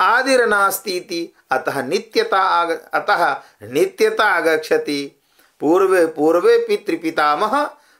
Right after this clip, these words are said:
प्रपितामहादयः यथा बभूवुः तथा परे, परे जायमानाः जनिष्यमाणाश्च अनन्ताः पुरुषाः,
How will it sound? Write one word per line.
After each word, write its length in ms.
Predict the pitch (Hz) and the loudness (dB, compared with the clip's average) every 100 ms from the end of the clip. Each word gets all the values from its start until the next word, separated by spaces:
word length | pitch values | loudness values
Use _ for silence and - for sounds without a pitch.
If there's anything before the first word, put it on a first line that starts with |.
| _ - | _ -4
प्रपितामहादयः 1300 | 254 254 214 185 180 170 175 170 151 151 214 - 127 - _ - | -2 -2 -2 -2 0 0 0 0 0 0 2 0 -4 -8 _ -12
यथा 540 | 120 156 160 254 262 | -2 -2 0 0 0
बभूवुः 880 | 214 190 156 170 160 160 151 135 120 _ - - | 2 -2 0 -2 0 0 0 -4 -6 _ -12 -4
तथा 360 | 180 - 175 156 | -4 0 -2 0
परे, 560 | 160 160 165 143 131 _ _ _ | 0 0 2 0 -2 _ _ _
परे 320 | 175 208 226 196 | 0 2 4 4
जायमानाः 1120 | 175 165 165 160 151 147 143 135 147 127 123 - - 120 | 2 2 2 2 0 2 2 2 0 0 -4 -10 -20 -2
जनिष्यमाणाश्च 1120 | 151 226 262 226 180 165 160 151 156 147 - | 0 0 0 0 0 0 2 2 0 -2 -6
अनन्ताः 800 | - 156 165 151 151 135 131 135 | -4 -2 -2 -2 -2 0 2 0
पुरुषाः, 720 | - 139 127 151 131 160 | -2 -6 -4 -2 0 0